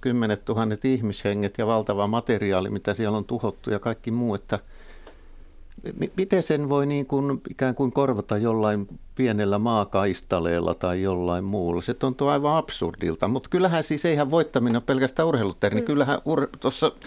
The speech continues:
Speaker 1: <laughs> anteeksi, sodankäynnissäkin on
Speaker 2: Mm.
Speaker 1: puhuttu voittajavaltioista. Useinhan se tarkoittaa, että voittajavaltio on sellainen, joka, joka nöyryyttää häviäjävaltiota vaatimalla
Speaker 2: Mm.
Speaker 1: siltä kaiken näköistä kohtuutonta, mikä jättää sitten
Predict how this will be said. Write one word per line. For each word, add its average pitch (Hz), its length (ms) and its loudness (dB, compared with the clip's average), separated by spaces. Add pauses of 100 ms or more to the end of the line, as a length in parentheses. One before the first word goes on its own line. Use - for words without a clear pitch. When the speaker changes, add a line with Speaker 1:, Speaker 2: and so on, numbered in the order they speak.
(100)
Speaker 1:
<laughs> - 280 -2
anteeksi, - 380 0 (240)
sodankäynnissäkin 110 1080 4
on 92 140 0 (240)
Speaker 2:
Mm. 254 100 -2
Speaker 1:
puhuttu 113 440 2 (180)
voittajavaltioista. 101 1700 2
Useinhan 120 400 2
se 135 100 -6
tarkoittaa, 127 500 0
että 120 100 -4
voittajavaltio 127 680 2
on 120 60 0
sellainen, 127 460 2
joka, 131 340 2 (560)
joka 131 220 2
nöyryyttää 120 680 4
häviäjävaltiota 98 1200 2
vaatimalla 95 540 0
Speaker 2:
Mm. 92 40 -2
Speaker 1:
siltä 107 280 -2
kaiken 101 360 0
näköistä 98 360 -2
kohtuutonta, 98 760 -2
mikä 101 240 -2
jättää 101 340 -2
sitten - 200 -6